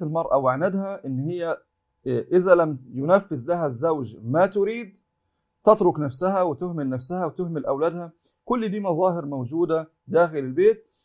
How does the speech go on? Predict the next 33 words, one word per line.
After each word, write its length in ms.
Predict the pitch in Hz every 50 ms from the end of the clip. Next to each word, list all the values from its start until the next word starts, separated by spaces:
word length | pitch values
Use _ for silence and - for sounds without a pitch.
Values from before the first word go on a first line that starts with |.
| _ _ _
وأسوأ 680 | 120 127 - - 254 240 - - 175 156 151 - - 135
ما 300 | 139 151 175 190 185 170
هو 320 | 156 160 170 175 160 139
موجود 520 | 135 139 131 127 123 143 160 147 127 101
داخل 300 | 104 151 165 156 - 156
البيت 400 | 139 139 120 117 139 131 123 113
بسبب 340 | 113 113 - 170 180 175 147
العناد 520 | 147 135 131 135 139 151 175 202 202 170 - _ _ _ - - -
وسبب 340 | 120 - - 175 196 180 151
العصبية 640 | 139 135 139 135 - 151 165 190 208 208 214 214 214 _ _ _ _ _ _ -
هو 160 | 143 143 147
ترك 400 | 143 143 - 196 226 220 - - 151 -
طاعة 240 | - 175 170 156 147 139
الزوج. 320 | 131 110 113 123 113 113 104 _ _ -
أي 380 | 196 247 254 233 208 202 190 170
شيء 220 | - 220 208 190
يقوله 340 | 190 190 180 214 233 226 233
خلاص 320 | - 185 160 151 135 127
أنا 100 | 147 147
ما 60 | 143
بسمعش 320 | 143 135 - 156 151 127 131
الكلام، 300 | 123 127 131 120 117 113 _ _ _ _ _ _ _ _ -
وطب 640 | - 139 151 160 165 165 160 156 143 - 160 147 143
هنروح؟ 360 | 151 151 147 170 180 170 - -
لا 160 | 117 135 135
مش 160 | 120 127 123 123
هنروح، 300 | 117 120 120 120 113 - _ _ _ _
طب 140 | - 131 127
هنعمل؟ 380 | 135 139 165 160 147 131 127
لا 120 | 131 143 110
مش 220 | 135 135 - 139
هنعمل، 240 | 135 131 117 117 117 - _ _ _ _ -
وهكذا. 540 | 156 185 185 190 175 170 - 131 113 -